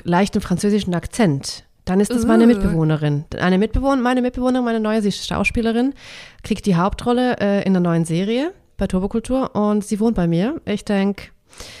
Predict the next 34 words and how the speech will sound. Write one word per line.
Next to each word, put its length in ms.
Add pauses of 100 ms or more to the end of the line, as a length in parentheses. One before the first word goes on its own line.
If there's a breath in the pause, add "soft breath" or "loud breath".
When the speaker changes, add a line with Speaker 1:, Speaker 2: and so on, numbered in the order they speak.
(280 loud breath)
Speaker 1:
ja, 220
vielleicht 420
tanzt 300
sie 100
da 160
mal 200
ein 80
bisschen 260
rum 200
und 160
vielleicht 300
hörst 220
du 40
sie 140
holpern, 340
die 60
poltern 460
und 260
dann 160
hast 220
du, 180
äh, 80
jetzt 160
hast 160
du 40
die 80
Erklärung 480
dazu. 360
Okay, 320
danke, 240
Speaker 2:
Äh, 40
Speaker 1:
ciao. 140
Speaker 2:
von 200
meinem 280